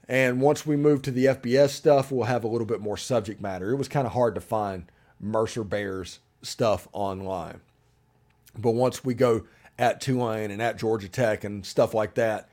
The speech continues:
we should be able to go pretty well. The one we're looking at potentially having struggles with will be the U L M game from this point on. So it should be pretty good as well.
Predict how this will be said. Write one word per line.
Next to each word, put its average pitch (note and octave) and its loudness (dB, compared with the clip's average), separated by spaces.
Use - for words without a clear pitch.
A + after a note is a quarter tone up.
we B2 -2
should B2 0
be B2 2
able G#2+ 2
to G#2+ -8
go G#2 0
pretty G2 -6
well. F#2+ -4
The G#2 -8
one B2+ 0
we're A#2 -2
looking B2 -2
at F2+ -14
potentially A#2 -2
having G2+ -4
struggles A#2 4
with G2+ -4
will A#2 -4
be A#2 0
the G2+ -6
U G#2+ -2
L G2+ -4
M F#2+ -8
game F2 -14
from G#2 -8
this G2+ -8
point F#2+ -14
on. D#2 -18
So G2+ -2
it A2 -2
should C3+ -2
be A#2+ 0
pretty B2 -2
good A2 0
as F#2+ -8
well. F2 -12